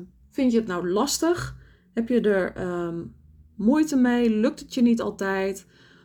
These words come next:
Of heb je zoiets van, "Ja, maar hoe dan? Het is leuk allemaal wat je vertelt, maar hoe dan?"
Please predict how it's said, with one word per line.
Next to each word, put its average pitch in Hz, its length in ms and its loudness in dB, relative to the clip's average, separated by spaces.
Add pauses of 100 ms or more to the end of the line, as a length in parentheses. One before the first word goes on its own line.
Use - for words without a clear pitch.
(100)
Of 180 300 0
heb 185 200 -8
je 175 100 -4
zoiets 180 240 -4
van, 180 100 -6
"Ja, 180 120 -4
maar 175 160 -4
hoe 220 220 6
dan? 277 240 2
Het 254 140 -6
is 175 100 -12
leuk 226 260 -2
allemaal 202 240 -2
wat 185 160 -6
je - 80 -16
vertelt, 175 320 -6
maar 160 100 -8
hoe 226 200 2
dan?" 285 340 0